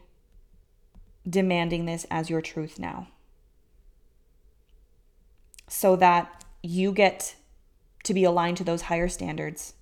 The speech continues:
and you get to be aligned to your higher timeline. Okay? And like I said, this is exactly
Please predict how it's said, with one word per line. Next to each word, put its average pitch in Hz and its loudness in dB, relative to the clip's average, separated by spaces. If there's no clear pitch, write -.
and 185 0
you 180 2
get 190 2
to 190 -6
be 185 0
aligned 160 0
to 175 0
your 165 0
higher - -6
timeline. - -12
Okay? 175 -2
And 175 6
like 175 4
I 190 6
said, 170 2
this 165 -4
is 170 -4
exactly 165 0